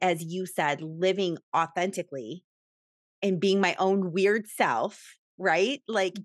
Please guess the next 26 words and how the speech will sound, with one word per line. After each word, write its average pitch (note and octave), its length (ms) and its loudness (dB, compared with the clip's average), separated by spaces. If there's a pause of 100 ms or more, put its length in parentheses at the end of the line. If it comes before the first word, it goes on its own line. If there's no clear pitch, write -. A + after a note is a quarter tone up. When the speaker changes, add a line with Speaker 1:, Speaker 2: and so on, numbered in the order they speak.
Speaker 1:
is B3 140 -4 (100)
so A#3+ 180 -2
important D4 540 -6
to D4+ 60 -4
me. F3+ 260 -4 (1000)
And B3 140 -2
I B3+ 140 0
think C4+ 340 -4
that's C4+ 240 2
where B3 120 0
at A#3+ 80 -4
the G#3+ 140 -4
end G#3+ 140 -2
of A#3+ 80 -6
this G#3+ 200 -6
year, A3 180 -4
when F#3+ 140 -6
I G3+ 120 -6
said G#3+ 220 -8
to - 140 -10
you, E3+ 360 -2 (1200)
"This F#3+ 300 -2
is A#3+ 180 -4
something," D#3+ 600 -4
it's F#3+ 240 0
been, E3+ 500 0